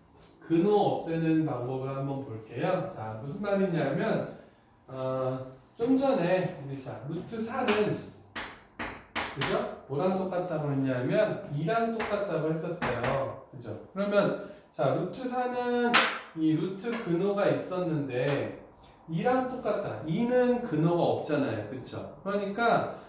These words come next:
루트 사는 근호 없이 나타낼 수 있는 수인 거죠. 음? 자, 예를 들어서 루트 십육이 있다고 칩시다. 아, 십육은 헷갈릴까요? 이십오로 할게요. 자, 루트 이십오가 있다고 칠게요.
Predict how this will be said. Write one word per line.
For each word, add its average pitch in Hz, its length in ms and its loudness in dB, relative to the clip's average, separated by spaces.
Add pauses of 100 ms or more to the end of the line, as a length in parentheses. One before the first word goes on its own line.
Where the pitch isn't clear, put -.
(180)
루트 175 340 -2
사는 269 760 4
근호 175 360 0 (180)
없이 233 340 -4
나타낼 180 580 -6
수 151 140 -6
있는 156 360 2
수인 190 360 2
거죠. - 260 -2 (520)
음? - 240 -8 (340)
자, 156 220 0
예를 220 220 4
들어서 202 460 2
루트 190 260 -4
십육이 277 580 4
있다고 131 320 -4
칩시다. - 400 -12 (120)
아, - 40 -12
십육은 226 460 -2
헷갈릴까요? 185 720 0 (220)
이십오로 147 500 2
할게요. 135 560 0
자, 135 100 -4
루트 165 300 -4
이십오가 185 600 -2
있다고 120 340 -2
칠게요. 165 400 -6